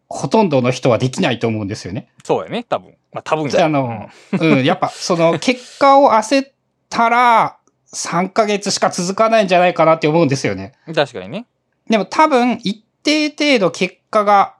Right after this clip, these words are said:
Speaker 1: 出ると実感できるのは、おそらく半年ぐらい経ってから。
Speaker 2: まあ、三ヶ月は絶対いいし、そうやな。まあ、その人のかけてる時間にもよりますけども、まあ、そうやな。半年ぐらいかかりそうやね。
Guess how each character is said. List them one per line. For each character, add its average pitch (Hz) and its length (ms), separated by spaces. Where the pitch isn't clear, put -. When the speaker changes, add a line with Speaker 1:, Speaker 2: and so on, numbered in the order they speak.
Speaker 1:
出 196 140
る 175 140
と 143 180
実 123 260
感 247 280
で 240 160
き 247 140
る 240 120
の 214 140
は、 202 180
お 202 100
そ - 180
ら 240 160
く 208 420
半 175 340
年 170 300
ぐ 170 140
ら 151 120
い 131 80
経 127 120
っ 127 120
て 113 120
か 120 160
ら。 92 240
Speaker 2:
ま 135 200
あ、 143 40
三 160 280
ヶ 196 120
月 170 220
は 127 120
絶 123 200
対 123 300
い - 40
い 113 40
し、 101 640
そ - 180
う 92 40
や 101 60
な。 160 80
ま 165 80
あ、 170 40
そ 208 60
の 220 80
人 214 140
の 196 300
か 156 160
け 160 120
て 165 120
る 165 80
時 175 120
間 180 580
に 180 60
も 156 100
よ 139 180
り 156 140
ま 151 120
す - 100
け 110 120
ど - 100
も、 104 400
ま 117 340
あ、 - 40
そ 92 180
う 80 40
や 92 60
な。 135 120
半 139 240
年 139 180
ぐ 139 60
ら 101 80
い - 20
か 113 140
か 117 80
り 107 60
そ 120 100
う - 100
や 135 100
ね。 - 80